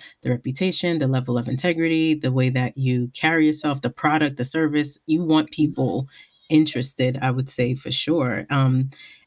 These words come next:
and what I would also think that, you know,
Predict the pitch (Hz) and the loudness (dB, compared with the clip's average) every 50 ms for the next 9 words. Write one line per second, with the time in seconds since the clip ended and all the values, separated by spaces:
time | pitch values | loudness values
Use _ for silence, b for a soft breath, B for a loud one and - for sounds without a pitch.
0 | _ - 165 165 160 175 185 233 277 285 254 - - 175 190 208 - 214 180 160 | _ 0 2 2 2 2 2 2 4 2 2 0 0 -2 -2 0 0 0 -2 -2
1 | 151 - - 156 151 147 143 - - _ _ _ _ _ _ _ - 165 151 139 | 0 2 4 6 6 4 2 -2 -10 _ _ _ _ _ _ _ -10 -6 -4 0
2 | 147 139 135 135 135 139 135 139 - - - b b b b b b b b b | 0 2 2 4 2 2 0 -2 -8 -16 -20 b b b b b b b b b
3 | _ _ _ _ _ - 165 190 208 185 135 123 123 117 113 113 95 73 | _ _ _ _ _ -2 0 2 2 4 2 0 0 -2 -4 -6 -6 -8